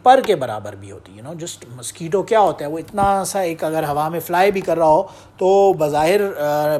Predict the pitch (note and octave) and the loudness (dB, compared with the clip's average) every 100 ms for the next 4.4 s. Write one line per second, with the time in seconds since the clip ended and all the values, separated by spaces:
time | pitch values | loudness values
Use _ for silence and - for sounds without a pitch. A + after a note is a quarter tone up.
0 | C#3+ D3 G3 A#3+ A#3 G#3+ - G3 F3 C#3+ | -4 0 4 4 4 -2 -4 -4 -4 -6
1 | A2 F#2+ - - B2+ G#3+ A3+ - - A#3+ | -8 -12 -12 -10 -6 -4 -4 -6 2 2
2 | A#3 A3+ A3 B3 - F4+ C#4 B3+ A3 - | 4 0 -2 -6 -6 -4 -2 -2 -4 -2
3 | F#3 D3 A#2+ F3+ A#3 F#3 F3 E3+ D#3+ A#3 | -2 -2 -2 -4 0 2 2 0 -4 2
4 | B3 G3+ D3+ | 4 4 0